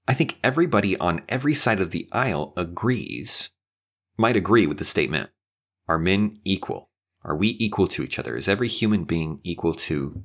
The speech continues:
to the others?" In s-, at least in some sense. I think most people would say yes, maybe even everybody. Gotta be pretty close. There probably are a few,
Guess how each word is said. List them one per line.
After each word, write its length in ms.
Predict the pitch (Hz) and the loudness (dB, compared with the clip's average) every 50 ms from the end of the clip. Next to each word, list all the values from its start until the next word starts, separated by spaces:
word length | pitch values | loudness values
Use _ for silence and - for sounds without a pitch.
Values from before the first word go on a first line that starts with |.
| - - - | -14 -10 -8
to 100 | - 95 | -4 -2
the 140 | 78 76 | 0 0
others?" 320 | 73 65 - 55 55 - - | -2 -2 -4 -6 -8 -8 -8
In 180 | - 90 82 | -8 -8 -6
s-, 160 | 78 - - - - | -4 -2 -4 0 2
at 160 | 104 98 - | 2 2 4
least 260 | 104 123 147 143 - - | 4 4 4 4 4 2
in 80 | 131 | 2
some 220 | 107 - 110 98 85 | 2 4 2 2 2
sense. 320 | - - 52 - - - | 0 -4 -4 -6 -10 -12
I 60 | - - | -12 -10
think 160 | - - - | -10 -6 -4
most 240 | 110 147 147 - - | -2 -2 0 -2 -2
people 160 | 143 131 123 | -2 0 2
would 100 | 110 101 | 2 2
say 300 | - 92 82 73 76 - - | 2 0 -2 -4 -6 -8 -6
yes, 500 | 85 82 80 - - - - - - - - | -4 -2 -2 -2 -2 -4 -4 -4 -6 -4 -4
maybe 200 | - 160 160 180 | -2 -2 0 0
even 220 | 147 92 80 73 - | 0 0 -2 -2 -2
everybody. 540 | 78 78 - - - - - - - - _ _ _ _ _ _ _ _ _ _ _ _ _ _ _ _ _ _ _ _ _ _ _ _ _ - | -4 -4 -4 -6 -8 -10 -10 -10 -14 -20 _ _ _ _ _ _ _ _ _ _ _ _ _ _ _ _ _ _ _ _ _ _ _ _ _ 0
Gotta 160 | 139 139 135 | 2 2 2
be 100 | 123 101 | 2 0
pretty 240 | - - 127 101 - | 2 2 2 2 2
close. 440 | - 73 60 50 - - - - - | 0 -4 -4 -4 -2 -4 -4 -4 0
There 160 | - 101 98 | 0 0 0
probably 320 | 85 - 104 98 90 82 | 2 2 2 2 2 0
are 60 | 76 71 | 0 -2
a 40 | |
few, 420 | - - - 90 80 78 69 - | -4 -2 0 0 0 0 -2 -4